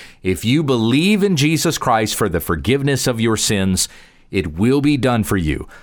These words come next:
But your believing in him is because God was willing, because he had mercy on you. In Romans twelve one, Paul says, "Therefore, in view of God's mercies,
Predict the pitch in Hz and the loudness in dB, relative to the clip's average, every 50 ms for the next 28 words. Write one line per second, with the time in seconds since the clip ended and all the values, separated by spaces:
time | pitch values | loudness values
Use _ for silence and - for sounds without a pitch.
0 | - - - _ _ - 101 107 92 85 85 85 98 127 156 180 190 165 165 180 | -20 -20 -20 _ _ -4 -2 -2 0 -2 -2 0 2 2 2 2 2 2 2 2
1 | 175 175 180 190 190 165 156 135 110 101 92 73 82 87 82 80 78 78 - - | 2 4 4 2 2 2 2 2 0 0 0 0 0 0 0 0 0 -2 -2 -4
2 | - 120 104 90 - - 101 - - 127 143 123 107 95 90 85 78 - - _ | -2 -2 -2 -2 -2 -4 -6 -4 -2 -2 0 0 2 0 0 -2 -4 -6 -6 _
3 | - 117 107 101 98 90 85 85 92 92 80 - 82 76 82 69 62 - - - | -2 0 2 2 0 -2 -2 -2 -2 -2 -2 -2 -2 -2 -2 -4 -4 -8 -16 -20
4 | - _ _ _ _ _ _ _ _ _ _ _ _ _ _ _ _ _ _ _ | -20 _ _ _ _ _ _ _ _ _ _ _ _ _ _ _ _ _ _ _
5 | - 101 123 113 - - 120 107 92 87 82 78 - - - 143 160 170 165 165 | -2 -2 -2 0 0 2 2 2 2 0 0 -2 -4 -4 -2 0 2 2 2 2
6 | 160 147 107 107 139 135 131 127 123 117 110 110 117 120 113 101 - - 117 110 | 2 2 2 2 2 4 2 2 2 0 0 2 2 2 2 0 0 0 0 0
7 | 107 - 113 104 101 98 95 90 87 87 85 - 135 - - - - - _ _ | -2 -2 0 0 2 2 0 0 0 0 -2 -2 -2 -6 -12 -16 -20 -20 _ _
8 | _ _ _ _ _ _ _ _ _ _ _ _ _ _ _ - 131 131 127 120 | _ _ _ _ _ _ _ _ _ _ _ _ _ _ _ -4 -2 0 0 0
9 | 113 113 131 147 170 180 170 156 139 - - - 196 180 170 156 147 123 131 147 | 0 0 2 2 2 0 0 0 -2 -2 -2 0 0 2 2 2 2 2 2 2
10 | 165 180 202 185 147 127 123 131 131 131 - 131 135 135 131 127 - - 131 123 | 2 2 2 2 0 0 0 -2 -4 -4 -4 -2 0 0 0 0 0 0 2 2
11 | 123 123 113 107 - - - _ _ _ _ _ 104 107 147 185 208 208 208 - | 2 2 0 -2 -4 -6 -8 _ _ _ _ _ -2 0 2 2 2 0 0 0
12 | 180 165 156 151 - - 151 147 143 139 131 110 110 113 139 160 208 247 277 294 | 2 2 2 0 0 -2 0 0 2 2 0 0 0 0 0 2 2 2 4 4
13 | 294 277 233 180 139 104 98 147 131 113 107 107 82 101 117 120 113 104 90 - | 4 2 2 0 0 0 0 2 2 2 2 0 0 0 0 2 2 2 0 0
14 | - 87 69 57 - - - | -2 -2 -2 -4 -4 -4 -6